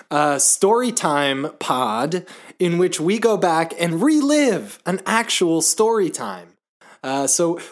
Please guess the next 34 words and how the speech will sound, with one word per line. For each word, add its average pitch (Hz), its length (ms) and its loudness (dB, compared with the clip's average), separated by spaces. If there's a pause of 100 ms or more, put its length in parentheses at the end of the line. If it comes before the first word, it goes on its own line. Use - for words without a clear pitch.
we 233 160 2
are 254 100 2
here 214 300 2
to 202 160 -2
discuss 175 680 0 (280)
a 165 80 0
World 208 380 2
Cup 220 240 0
match 185 340 -2
that 160 200 0
was, 135 600 0
and, 156 300 -4
and 170 280 -4 (220)
in - 380 -2
doing 202 260 2
so, 156 220 2
we'll 147 160 2
take 160 200 0
a - 40 0
break 156 320 2
from 139 260 -2
discussing 156 640 0
World 147 300 2
Cup 143 180 -2
matches 139 520 -2 (300)
that 156 260 -2
were 185 260 2
not 170 380 2
and 143 300 -2
perhaps 151 440 -2
will 147 200 2
not 127 380 -4
be. 202 500 0
<laughs> - 420 -8